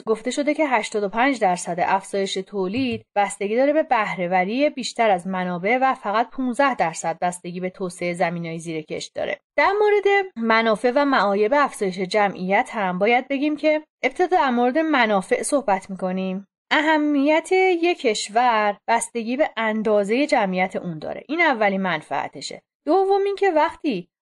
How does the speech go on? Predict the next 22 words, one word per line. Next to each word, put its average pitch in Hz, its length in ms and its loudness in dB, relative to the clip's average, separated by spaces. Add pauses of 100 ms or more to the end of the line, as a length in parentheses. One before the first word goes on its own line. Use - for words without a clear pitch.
(120)
والدین 240 840 2 (200)
اولاد 247 520 2
بیشتری 190 680 0
می‌خوان، 208 640 -2
ملت 240 440 0
نباید 202 380 0
با 180 80 -6
اونا 165 220 -8
مخالفت 160 640 -4
بکنه. - 400 -10 (200)
سوم 359 460 2
اینکه 370 480 2 (140)
کنترل 233 680 0
جمعیت 220 800 -2
یه 302 240 0 (200)
توطئهٔ 240 520 0
استعمار 214 560 -2
نوین 233 480 -2
برای 240 220 2
جلوگیری 208 520 -2
از 233 200 2
نقش 226 440 -2